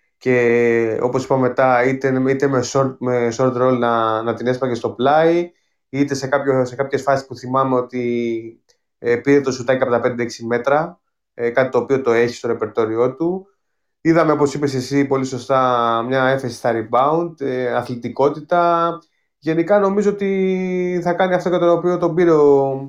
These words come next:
ο Coach B, δηλαδή θα είναι, ε, αυτός ο οποίος θα προσπαθεί να κλείνει την όποια αμυντική τρύπα προκύπτει,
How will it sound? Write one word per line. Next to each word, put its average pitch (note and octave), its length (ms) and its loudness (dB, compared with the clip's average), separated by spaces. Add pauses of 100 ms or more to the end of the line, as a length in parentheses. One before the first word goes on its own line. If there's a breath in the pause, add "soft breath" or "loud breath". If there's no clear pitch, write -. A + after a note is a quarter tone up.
(480)
ο A#2+ 180 -10
Coach D3+ 180 2
B, C3 80 -6
δηλαδή C#3+ 420 4
θα D3 160 2
είναι, D#3 520 4 (600)
ε, G1+ 460 -8
αυτός B2 280 0
ο D#3 40 -2
οποίος D3+ 140 -4
θα E3 60 0
προσπαθεί C#3+ 300 0
να D#3 140 2
κλείνει D#3 280 0
την C#3+ 220 0
όποια D#3 240 0
αμυντική C#3 420 0
τρύπα D3 600 0
προκύπτει, C#3+ 920 -4